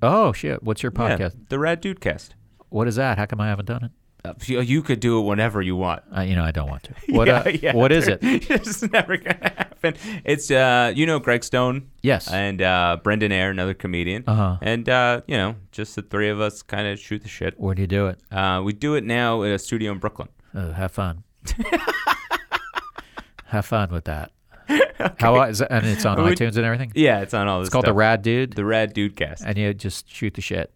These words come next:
Speaker 2: Yeah.
Speaker 1: It's not like this one that's very structured.
Speaker 2: No, this is like a military operation.
Speaker 1: All right.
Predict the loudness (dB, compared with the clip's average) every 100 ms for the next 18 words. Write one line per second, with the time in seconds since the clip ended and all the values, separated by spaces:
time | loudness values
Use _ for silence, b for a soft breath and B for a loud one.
0 | _ -4 -4 b b b -8 -2 0 0
1 | 0 -4 -4 -6 -6 -6 -6 -6 -8 -8
2 | -18 -12 -10 -2 0 0 0 -2 -2 -8
3 | -8 -8 -6 -2 -2 0 0 0 0 0
4 | 0 -2 -12 -16 -6 -4 -4